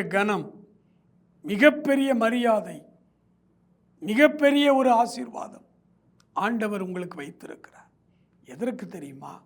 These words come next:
உங்களை ராஜாக்களும் ஆசாரியர்களுமாய் தன்னுடைய இரத்தத்தினால கழுவி அவர் மீட்டார் தெரியுமா? ஒன்று பேதுரு ரெண்டு ஒன்பதுல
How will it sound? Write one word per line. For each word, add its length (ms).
உங்களை 200
ராஜாக்களும் 760
ஆசாரியர்களுமாய் 1000
தன்னுடைய 300
இரத்தத்தினால 640
கழுவி 400
அவர் 220
மீட்டார் 580
தெரியுமா? 400
ஒன்று 220
பேதுரு 360
ரெண்டு 440
ஒன்பதுல 360